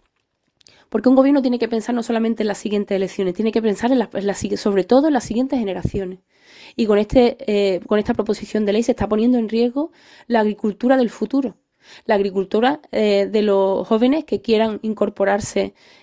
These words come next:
eh, a tareas agrícolas y que van a heredar un desierto,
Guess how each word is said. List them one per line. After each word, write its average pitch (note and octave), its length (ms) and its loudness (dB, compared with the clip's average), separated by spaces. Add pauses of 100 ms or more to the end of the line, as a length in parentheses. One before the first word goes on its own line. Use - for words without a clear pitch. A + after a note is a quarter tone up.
(120)
eh, F#3 360 2
a G3 100 0
tareas G3 280 2
agrícolas G#3 560 0
y G#3+ 100 -10
que F#3+ 420 0
van G#3 180 0
a A3 40 4
heredar G#3+ 260 2
un A#3 80 2
desierto, A3 680 -2